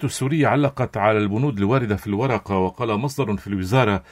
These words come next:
إن ترسيم الحدود مع لبنان والتنسيق الأمني بيننا من أهم الملفات لأنها تقود إلى تعاون اقتصادي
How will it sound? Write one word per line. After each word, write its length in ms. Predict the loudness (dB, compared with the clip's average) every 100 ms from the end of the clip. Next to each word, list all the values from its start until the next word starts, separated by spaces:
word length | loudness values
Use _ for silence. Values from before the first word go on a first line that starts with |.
| -20 -20 -2
إن 300 | 0 2 0
ترسيم 420 | -2 -6 -2 -2
الحدود 420 | -2 -4 -2 -2 0
مع 260 | 0 0
لبنان 520 | 0 0 0 0 0
والتنسيق 600 | 0 -2 -2 -6 -4 -6
الأمني 320 | -6 -4 -2 0
بيننا 360 | 0 0 0
من 160 | 0 0
أهم 300 | 0 0 0
الملفات 600 | 0 0 0 0 -2 -2
لأنها 300 | -6 -4 -4
تقود 420 | -4 -8 -2 -2
إلى 240 | 0 -2 -2
تعاون 480 | -2 0 0 0
اقتصادي 480 | -2 -6 -4 -4 -2